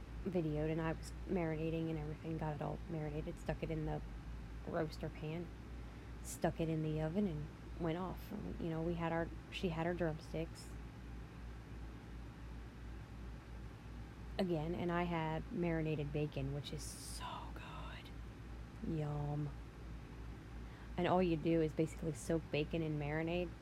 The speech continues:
like a herb marinade or whatever, just regular meat marinade. Just soak it in there all night, and it is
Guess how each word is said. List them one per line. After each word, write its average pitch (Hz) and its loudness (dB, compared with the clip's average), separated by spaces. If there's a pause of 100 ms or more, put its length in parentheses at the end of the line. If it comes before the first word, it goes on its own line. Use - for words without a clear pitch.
(100)
like 156 0
a - 0 (360)
herb 160 4
marinade 160 2
or 170 4
whatever, 170 2
just 156 -4 (100)
regular 160 4
meat 156 2
marinade. 156 -2 (380)
Just - -2
soak 165 6
it 160 4
in 160 2
there 180 4
all 180 4
night, 185 4 (1700)
and 156 0
it 143 0
is 135 0